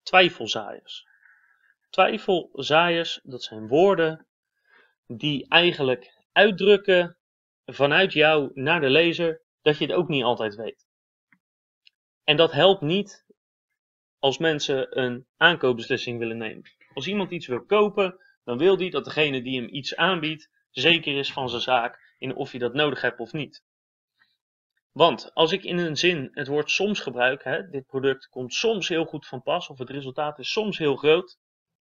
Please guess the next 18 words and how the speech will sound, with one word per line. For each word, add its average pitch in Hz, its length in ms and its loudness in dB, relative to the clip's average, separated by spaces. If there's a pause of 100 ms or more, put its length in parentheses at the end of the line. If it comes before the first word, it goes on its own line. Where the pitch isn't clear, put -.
(160)
ja, 160 360 2
dan 147 140 -2
wil 190 120 4
ik 180 100 -2
weten 185 560 0 (400)
wanneer 170 380 0
is 165 140 -4
het 143 100 -6
dan 131 140 -8
wel 196 200 4
groot 120 440 -6 (260)
en 151 140 -2
wanneer 170 240 0
is 127 140 -4
het 123 100 -10
dan 127 140 -4
niet 208 180 0
groot. - 380 -10